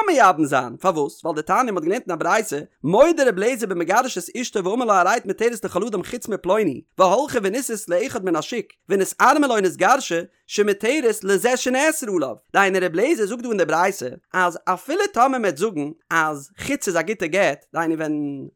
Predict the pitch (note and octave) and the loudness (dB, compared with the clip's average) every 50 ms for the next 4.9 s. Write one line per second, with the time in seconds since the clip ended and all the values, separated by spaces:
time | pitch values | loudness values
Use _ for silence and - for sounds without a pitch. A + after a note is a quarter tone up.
0 | _ _ - C#3+ D#3+ G3+ C#4+ C4+ F#3+ - - A3+ A3 E3+ F#3 E3+ D3 - G#3 A3 | _ _ -6 -4 0 0 0 0 -2 -2 -2 -4 -2 0 -2 -4 -2 -2 0 0
1 | F#3 E3+ E3 D#3+ _ _ _ _ - E3+ E3+ E3 E3 A3+ - - - - B3 B3 | 0 0 0 -4 _ _ _ _ -4 -2 -2 -2 -2 -4 -6 -8 -8 -6 -6 -6
2 | - - - G3+ F#3+ F#3 F#3 F3+ E3 - - C#3+ - D3+ _ - C#3 C#3 C3 C3 | -6 -4 -2 -2 2 4 4 4 4 2 -4 -12 -12 -14 _ -8 -6 -2 -2 -2
3 | C3 B2+ A#2+ B2 - _ - F#3 F#3 - F3+ F#3+ A#3+ B3 A3 F#3+ F#3 D3+ C#3 B2+ | -4 -6 -10 -16 -16 _ -2 -2 0 2 6 6 6 6 6 2 2 2 0 -4
4 | A#2+ - - C#3 C#3 C3 F#3 G3 F#3 E3 C#3 D3 D#3 D3 - - F3+ | -6 -8 -6 -6 -4 -2 2 2 2 2 2 0 -4 -4 -2 -4 -4